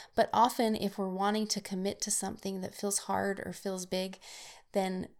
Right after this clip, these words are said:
sharing it with your desire with someone else can make it really solidified and give yourself a little more power and also accountability.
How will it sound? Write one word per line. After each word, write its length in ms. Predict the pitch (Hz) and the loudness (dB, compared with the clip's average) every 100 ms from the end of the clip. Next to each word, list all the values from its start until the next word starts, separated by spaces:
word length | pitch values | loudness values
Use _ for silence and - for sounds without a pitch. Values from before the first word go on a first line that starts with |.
| - | -4
sharing 520 | - - 214 214 214 | 0 4 4 4 4
it 160 | 214 - | 2 2
with 280 | 202 196 - | 0 -2 -2
your 160 | 196 | -2
desire 500 | 185 185 180 185 196 | 0 2 2 2 0
with 120 | 196 | 0
someone 340 | 185 190 180 175 | 0 0 -2 -2
else 340 | 175 202 - | -2 0 -2
can 220 | - 196 | 0 -2
make 220 | 185 175 180 | 0 -2 -4
it 120 | 175 | -2
really 520 | 180 175 170 170 165 - - - - _ _ | -2 0 -2 -4 -8 -14 -20 -20 -20 _ _
solidified 760 | - 196 190 170 - - 53 - - - - | 0 2 4 2 2 2 2 -2 -16 -16 -4
and 320 | 185 180 185 | 0 0 2
give 140 | 208 196 | 2 2
yourself 360 | 185 185 175 | 2 2 0
a 40 | 180 | -2
little 200 | 190 180 | -2 0
more 200 | 180 170 | -2 -2
power 320 | 175 175 180 | 2 4 4
and 280 | 185 185 180 - - | 2 2 -2 -12 -2
also 320 | 180 185 170 | 2 2 2
accountability. 680 | 165 - 165 165 - - - | -2 -2 -2 -2 -2 -4 -8